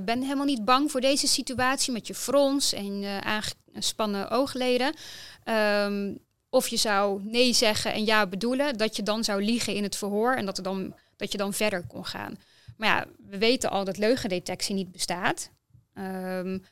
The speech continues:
en we weten dat er ook veel meer aan de hand is in het gezicht inmiddels. Dus die conclusie kan je niet trekken.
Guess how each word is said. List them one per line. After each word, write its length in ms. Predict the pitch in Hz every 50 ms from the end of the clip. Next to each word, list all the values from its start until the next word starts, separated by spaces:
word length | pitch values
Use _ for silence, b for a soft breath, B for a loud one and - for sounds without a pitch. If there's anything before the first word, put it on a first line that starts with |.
| b b b b
en 120 | - 220
we 80 | 214 202
weten 300 | 175 190 196 - 220 196
dat 180 | 202 196 - -
er 160 | 185 151 -
ook 220 | - 214 202 -
veel 300 | - - - 254 262 262
meer 140 | 254 247 226
aan 100 | 214 196
de 60 | 190 185
hand 340 | 175 185 202 196 196 -
is 160 | 196 185 - -
in 140 | - 208
het 140 | 196 185 -
gezicht 560 | - - 180 - 202 180 - - - - - -
inmiddels. 540 | - 220 196 196 190 180 185 - - - -
Dus 120 | - 226 -
die 100 | - 214
conclusie 500 | - 220 226 - - 254 269 - 247 220
kan 220 | - 190 190 185
je 60 | 185
niet 180 | 190 185 180 185
trekken. 360 | - 185 170 165 - 202 -